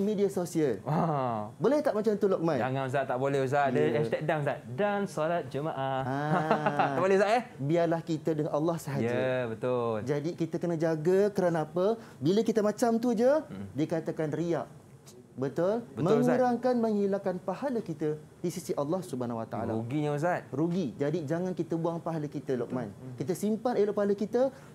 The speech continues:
Speaker 1: biar akan menunggu kita di alam barzah nanti, insya-Allah. Okey, seterusnya anak-anak sekalian. Okey, eh. Bila seseorang itu tidak berakhlak dengan akhlak yang, yang mahmudah, yang tidak baik,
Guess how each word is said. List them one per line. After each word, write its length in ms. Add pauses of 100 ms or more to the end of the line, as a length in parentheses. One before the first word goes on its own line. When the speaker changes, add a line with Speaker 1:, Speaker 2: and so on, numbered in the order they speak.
Speaker 1:
biar 480
akan 240
menunggu 240
kita 400 (240)
di 80
alam 240
barzah 480
nanti, 320
insya-Allah. 720 (400)
Okey, 400
seterusnya 640
anak-anak 240
sekalian. 640 (320)
Okey, 320
eh. 160 (320)
Bila 480
seseorang 400
itu 320
tidak 400
berakhlak 560
dengan 240
akhlak 400
yang, 400
yang 320
mahmudah, 560 (240)
yang 320
tidak 400
baik, 320